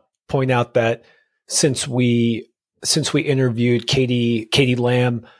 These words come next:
Box Therapy got sent by Brooke and she downgraded it or, you know, suggested a downgrade. And something I think is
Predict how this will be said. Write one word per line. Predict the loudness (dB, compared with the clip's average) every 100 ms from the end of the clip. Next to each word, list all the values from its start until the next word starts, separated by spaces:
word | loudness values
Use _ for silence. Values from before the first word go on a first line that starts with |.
| _ _
Box | 0 0 2
Therapy | 2 2 0 -2
got | -2 -2
sent | -2 -2
by | -2 -4
Brooke | -2 -2 0
and | -4 -6
she | -4 -4 -4 -8 _ _ _
downgraded | -2 0 0 2 2 2 2
it | 2 2
or, | 0 -2 -4
you | -4
know, | -4 -6 -4
suggested | -2 2 2 2 0
a |
downgrade. | 0 0 0 2 2 0 -12 -20 -18 -6
And | -4
something | -2 0 0
I | 0
think | 0 -2
is | -2 -2 -4